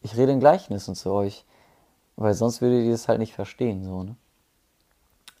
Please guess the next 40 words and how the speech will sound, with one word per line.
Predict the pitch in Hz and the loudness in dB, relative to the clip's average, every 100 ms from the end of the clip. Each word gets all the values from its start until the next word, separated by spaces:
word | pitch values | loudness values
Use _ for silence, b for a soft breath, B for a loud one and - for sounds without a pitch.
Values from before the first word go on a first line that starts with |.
| _ | _
Aber | 82 85 117 139 | -4 6 8 10
jetzt | 139 - | 8 4
nochmal | 123 | 0
zum | 117 120 | 0 0
Vers | 123 113 | 2 2
dreißig, | - 113 113 - 98 - b b b b b _ | 6 6 6 2 -8 -10 b b b b b _
wo | - | 4
er, | 107 110 - | 6 6 4
wo | - - - 107 | -2 -8 -4 -4
sie | 101 | -4
fragten, | - 107 123 123 | 2 2 4 2
"Und | 117 | 2
er | 117 | 2
sprach, | - 117 123 135 - | 4 10 10 10 4
wie | 131 | 0
sollen | 127 139 139 | 6 6 6
wir | 131 | 4
das | 127 127 - - | 4 4 2 6
Reich | 113 147 - | 8 8 4
Gottes | 127 127 120 | 2 2 -2
vergleichen | - 120 127 139 - 110 | 0 4 6 6 2 -2
oder | 107 | -2
in | 101 | 4
welchen | 113 170 - 180 | 4 4 2 -2
Gleichnissen | 151 131 156 - 113 - | 0 0 0 -4 -6 -4
sollen | 104 117 131 | 2 2 4
wir | 117 | 0
es | 110 | 0
darstellen? | 120 131 147 - 101 113 _ b b b b b b b | 2 0 -2 -10 -10 -12 _ b b b b b b b
Wie | 127 190 | 2 4
ein | 208 135 | 4 4
Senfkorn, | 117 107 - - 69 - - _ _ - | 4 4 -4 -10 -10 -12 -20 _ _ -16
das, | - - | -10 -2
wenn | 113 | -2
es | 113 | 0
auf | 104 | -4
die | - - | -6 -6
Erde | 107 117 131 | 0 4 6
gesät | 135 131 143 139 | 4 4 2 2
wird, | 139 135 - | 0 0 -4